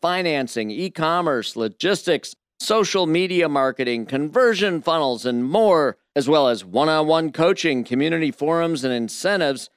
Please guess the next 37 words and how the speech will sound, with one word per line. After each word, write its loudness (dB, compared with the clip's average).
like -2
the -4
latest 0
round 0
of -4
ten -2
thousand 2
dollar 4
grants 0
to -4
be 2
awarded 2
to 2
individual 0
companies. -6
To -6
be 2
eligible 2
for -2
a 0
grant, -2
you -8
simply -2
have 0
to -14
complete -4
two -2
courses -2
or 0
live -2
coaching -2
events -2
before -2
June -2
thirtieth, 0
twenty 0
twenty-two. 0